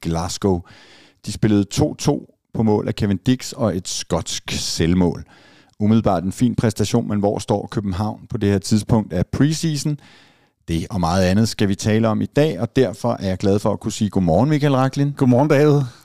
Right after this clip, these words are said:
Speaker 1: Og tillykke med for en lille uge siden, og jeg er glad for, at du ikke slog dig mere, da du s-, faldt på cykel her tidligere på de glatte veje.
Speaker 2: Ja, der er kaos på, i trafikken her, og det er ikke alle cykelstierne, der er ryddet lige godt i København,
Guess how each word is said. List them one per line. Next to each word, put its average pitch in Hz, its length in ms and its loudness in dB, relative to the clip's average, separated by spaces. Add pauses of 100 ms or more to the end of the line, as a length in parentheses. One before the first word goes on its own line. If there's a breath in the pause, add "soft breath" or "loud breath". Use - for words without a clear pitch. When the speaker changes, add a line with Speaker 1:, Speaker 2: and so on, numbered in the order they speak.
(120 loud breath)
Speaker 1:
Og 110 120 -4
tillykke 107 340 2
med 113 320 4
for 101 120 0
en 98 100 2
lille 131 180 4
uge 143 100 2
siden, 143 220 4
og 127 60 4
jeg 104 80 4
er 98 40 0
glad 107 220 2
for, 117 120 0
at 110 100 0
du 107 100 4
ikke 110 120 -2
slog 110 240 2
dig 110 80 2
mere, 113 220 4
da 147 120 0
du 139 100 -2
s-, - 300 -10
faldt 120 280 -2
på 151 80 2
cykel 143 300 0
her 139 120 4
tidligere 143 440 2
på 147 100 0
de 127 120 -4
glatte 123 340 2
veje. 123 300 0
Speaker 2:
Ja, 127 260 -2
der 123 60 0
er 113 60 0
kaos 110 340 -2
på, 165 120 -10
i 170 80 -10
trafikken 117 480 -6
her, 113 220 -6
og - 180 -10
det 120 60 -4
er - 20 -2
ikke 113 140 -2
alle 110 180 -4
cykelstierne, 113 520 -6
der 113 60 -6
er 107 40 -6
ryddet 110 240 -2
lige 113 120 -6
godt 110 160 -2
i 117 40 -6
København, 113 440 -10